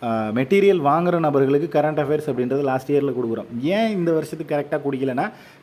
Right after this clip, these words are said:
கரெக்டா நமக்கு எக்ஸாம் டேட் வரட்டும், அதுலேருந்து ஒரு ரெண்டு மாசம் மூணு மாசத்துக்கு முன்னாடி இருக்கிற கரண்ட் அஃபேர்ஸ் வந்து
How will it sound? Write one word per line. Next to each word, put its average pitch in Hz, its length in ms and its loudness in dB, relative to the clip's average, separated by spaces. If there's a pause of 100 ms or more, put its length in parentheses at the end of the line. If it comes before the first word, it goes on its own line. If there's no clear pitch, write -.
கரெக்டா 131 180 0
நமக்கு 180 400 2
எக்ஸாம் 202 220 2
டேட் 165 180 2
வரட்டும், 131 440 2
அதுலேருந்து 151 640 2
ஒரு 170 240 4
ரெண்டு 151 240 2
மாசம் 156 300 -2
மூணு 147 180 -2
மாசத்துக்கு 151 520 -4
முன்னாடி 143 240 -2
இருக்கிற 127 280 2
கரண்ட் 117 240 -2
அஃபேர்ஸ் 117 400 -8
வந்து 123 80 -6